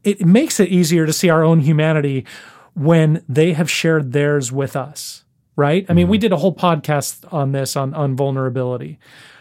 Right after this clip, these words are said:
Speaker 1: right? When we're vulnerable as leaders and we share in our own humanity, it makes them more free to open up.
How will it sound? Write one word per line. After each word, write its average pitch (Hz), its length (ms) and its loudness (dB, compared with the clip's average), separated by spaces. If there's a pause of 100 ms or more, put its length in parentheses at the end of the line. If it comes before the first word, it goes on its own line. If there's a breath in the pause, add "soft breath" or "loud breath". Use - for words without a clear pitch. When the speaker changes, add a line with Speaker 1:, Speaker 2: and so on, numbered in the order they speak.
(140 loud breath)
Speaker 1:
right? 147 200 0
When 151 200 0
we're 156 100 0
vulnerable 202 680 0
as 196 160 -2
leaders 160 500 0
and 147 100 -2
we 139 80 -4
share 156 340 -2
in 165 80 -2
our 156 200 0
own 147 160 -2
humanity, 135 640 -4
it 143 280 -6
makes 147 400 -6
them 139 260 -6
more 127 280 -6
free 120 280 -8
to 117 100 -10
open 120 300 -8
up. - 280 -14